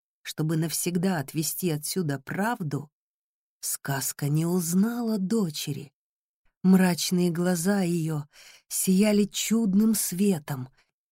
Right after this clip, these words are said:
и нежный румянец счастья преобразил совсем её ожившие черты.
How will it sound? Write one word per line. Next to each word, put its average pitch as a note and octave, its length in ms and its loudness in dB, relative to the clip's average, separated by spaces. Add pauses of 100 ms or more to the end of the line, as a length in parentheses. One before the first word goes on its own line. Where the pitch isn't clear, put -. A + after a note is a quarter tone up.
и G3 120 4
нежный G#3 580 4
румянец F#3 760 2 (140)
счастья G3 920 -4 (340)
преобразил G3 680 4
совсем A3 680 0
её D#3+ 480 -2
ожившие E3 640 -6
черты. E3 600 -6